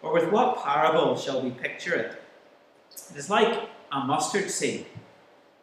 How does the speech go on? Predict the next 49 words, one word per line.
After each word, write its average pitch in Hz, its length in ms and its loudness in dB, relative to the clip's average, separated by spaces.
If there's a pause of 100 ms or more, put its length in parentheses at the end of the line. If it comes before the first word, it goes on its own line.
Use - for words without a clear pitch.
which - 340 -2
when 160 220 0
it 131 100 -2
is - 160 -2
sown 190 280 0
on 139 120 -6
the 123 60 -8
ground 120 400 -4
is 117 260 -4
smaller 131 760 -2
than 117 140 -2
all 147 320 0
the - 80 0
seeds - 560 -8
on 127 140 -10
the 127 140 0
earth. - 300 2 (680)
But 151 100 -16
when 147 220 -2
it 120 60 -4
is - 180 -2
sown, 127 400 2
it 127 240 -8
grows 214 320 4
up - 400 -2 (300)
and 131 180 -6
becomes 165 720 -4
greater 165 380 4
than 131 140 0
all 208 260 2
the - 120 2
herbs 113 400 2
and 135 140 -12
shoots 202 340 -4
out 151 220 0
large 180 420 4
branches, 170 680 -2 (380)
so 143 220 -2
that 135 100 -4
the 131 60 -8
birds 156 300 2
of 135 120 -2
the 127 180 0
air 135 220 4
may 117 240 -4
nest 120 600 -8
under 117 220 -6
its - 200 -8
shade." 120 360 -10